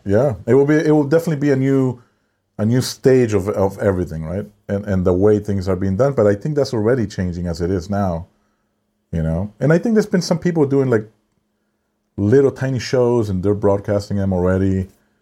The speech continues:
you know, uh, as things are getting, as the lockdown is being a little more lenient, the people are just doing more, uh,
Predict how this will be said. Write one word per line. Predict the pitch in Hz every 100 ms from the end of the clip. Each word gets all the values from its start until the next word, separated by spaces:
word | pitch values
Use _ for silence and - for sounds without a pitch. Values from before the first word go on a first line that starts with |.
| _ _ _ -
you | 87
know, | 85 85 95 -
uh, | 95 -
as | 98 -
things | 107 101
are | 92
getting, | 95 95 92 92
as | - 87 82
the | 87 82 82 - _ _ _ _ - _ _ -
lockdown | 95 101 104 95
is | 90 - -
being | 104
a | 95
little | 92
more | 92 92
lenient, | 92 98 98 95
the | 92
people | - 104 98
are | 90
just | 101 95 87
doing | 98 95
more, | 92 90 87 87
uh, | 85 82 82